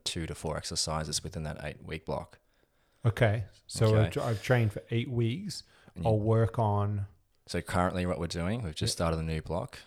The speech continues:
Speaker 1: Um, uh, we're doing a clean and press ladder. So double bell clean, clean and press. So that's one and a half skills, two skills essentially. And then we're doing a, uh, pull-up progression. So again, people that are,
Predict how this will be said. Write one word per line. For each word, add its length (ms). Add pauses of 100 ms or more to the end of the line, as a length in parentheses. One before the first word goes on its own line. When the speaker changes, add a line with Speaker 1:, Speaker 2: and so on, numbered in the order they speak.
Speaker 1:
Um, 560 (340)
uh, 400 (540)
we're 80
doing 180
a 60
clean 260
and 100
press 280
ladder. 280 (760)
So 140
double 260
bell 160
clean, 180
clean 220
and 100
press. 420 (120)
So 120
that's 280 (600)
one 200
and 100
a 40
half 200
skills, 400
two 140
skills 260
essentially. 420 (540)
And 160
then 80
we're 60
doing 420
a, 340 (540)
uh, 160
pull-up 320
progression. 520 (420)
So 100
again, 260
people 280
that 240
are, 360